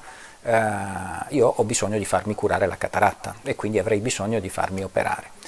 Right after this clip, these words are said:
Eh, se c'è una persona che ha lo stesso livello di cataratta e che magari ha un'età più avanzata della mia, che ha ottanta anni e che non ha esigenze visive, eh,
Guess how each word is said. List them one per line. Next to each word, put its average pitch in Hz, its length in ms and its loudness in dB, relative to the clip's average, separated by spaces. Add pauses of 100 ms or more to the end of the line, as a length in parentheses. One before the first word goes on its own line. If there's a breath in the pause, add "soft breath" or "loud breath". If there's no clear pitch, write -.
(500 loud breath)
Eh, 117 480 8
se - 220 6
c'è - 160 4
una 156 180 6
persona 110 720 4
che 123 320 4
ha 123 300 8
lo 101 140 0
stesso - 400 4
livello 117 320 4
di 107 100 -2
cataratta 104 720 4
e 107 120 -6
che - 100 -8
magari 98 400 4
ha 107 320 6
un'età 101 400 2
più 101 220 0
avanzata 101 500 4
della 104 220 2
mia, 107 440 0
che 95 380 -2
ha 95 640 4
ottanta - 480 4
anni 101 440 4
e 110 120 -2
che - 120 -2
non 107 200 0
ha 123 220 6
esigenze 107 640 2
visive, 107 760 -2
eh, 98 400 -4